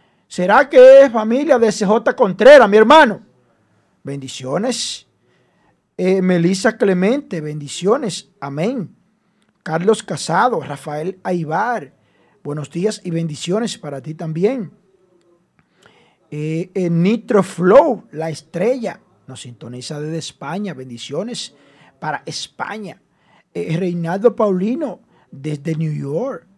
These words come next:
Alex, eh, Beltré, buenos días. Kelvin Santos, activo desde Baní, bendiciones para los vanilejos.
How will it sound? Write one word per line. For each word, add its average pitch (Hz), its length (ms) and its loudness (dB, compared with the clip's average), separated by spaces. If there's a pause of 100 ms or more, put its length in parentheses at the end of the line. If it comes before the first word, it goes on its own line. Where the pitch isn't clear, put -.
(840)
Alex, 214 640 0
eh, 185 260 -8 (120)
Beltré, 170 800 0 (160)
buenos 131 340 -14
días. 220 560 -12 (400)
Kelvin 226 560 -2 (160)
Santos, 214 840 -6 (380)
activo 226 640 -2
desde 170 260 -10
Baní, 160 400 -8
bendiciones 170 640 -8
para 156 200 -10
los 147 180 -12
vanilejos. 143 800 -12